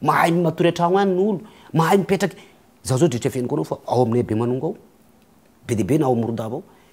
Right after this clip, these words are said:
ny vavaha-, ny lahu-, la-, lakoro mihidy, andro mafana, ny fenetra tsy mihidy, matory hariva, vaky andro. Tsy misy mikitiky, tsy misy mangalatra.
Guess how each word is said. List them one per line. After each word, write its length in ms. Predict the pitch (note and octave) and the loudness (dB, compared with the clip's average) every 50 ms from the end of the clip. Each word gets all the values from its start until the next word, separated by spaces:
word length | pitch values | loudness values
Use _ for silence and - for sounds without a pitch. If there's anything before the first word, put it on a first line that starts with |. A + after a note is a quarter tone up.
| - | -6
ny 80 | A#2+ A#2+ | -2 0
vavaha-, 380 | - A#2 - B2 A#2+ C#3 D3 - | 0 2 2 2 2 2 2 2
ny 140 | B2+ C3 C3+ | 0 2 4
lahu-, 320 | C3+ C3 C3 C#3+ - - | 6 6 6 4 2 -2
la-, 180 | - B2 C#3 C3+ | 0 0 0 2
lakoro 300 | C3 B2+ B2+ - G3+ G3+ | 2 2 2 2 2 0
mihidy, 420 | F3 E3 D#3+ E3 A3+ F#3+ E3 A3 A#3 - - _ - - _ _ _ _ _ - | 2 2 2 2 2 0 -2 -4 -8 -12 -20 _ -20 -20 _ _ _ _ _ -6
andro 240 | - A2+ D3 D#3 D#3 | -2 0 0 2 2
mafana, 360 | C3+ C3 C3 - G3 G#3+ A#3 B3+ - - - - - | 0 0 0 0 0 -2 -2 -4 -12 -20 -20 -14 -10
ny 60 | - | -4
fenetra 320 | - - D#3 F#3+ G3 G3 F#3 | 0 2 2 4 2 0 -2
tsy 120 | E3+ - | -4 -4
mihidy, 260 | G#3 F3+ F3 F#3 D3+ D3+ | -2 -2 -2 -2 -2 -2
matory 260 | E3 E3 - G3 G3 | -2 -2 0 0 0
hariva, 240 | F#3 G3 F3+ F3 A2 | 0 0 0 0 2
vaky 240 | G#2 C#3+ D#3+ - D#3+ | 2 2 2 2 0
andro. 180 | C#3+ D3 C#3+ - - - - - - _ _ - _ _ _ _ _ _ _ | -2 -2 -4 -8 -14 -20 -20 -20 -20 _ _ -20 _ _ _ _ _ _ _
Tsy 160 | - - C#4+ C#4+ | 2 6 6 8
misy 200 | C#4 C#4+ - - | 8 6 4 2
mikitiky, 480 | C4 B3+ - C#4+ D4 - - - - - - _ _ _ _ _ _ _ _ _ | -2 0 0 0 0 -2 -4 -10 -16 -18 -20 _ _ _ _ _ _ _ _ _
tsy 120 | - A#3+ B3+ | -4 -4 -2
misy 220 | G#3+ F#3 - - | -2 -4 -6 -8
mangalatra. 480 | E3+ - - - B2+ - - - - | -10 -10 -8 -8 -8 -8 -10 -12 -16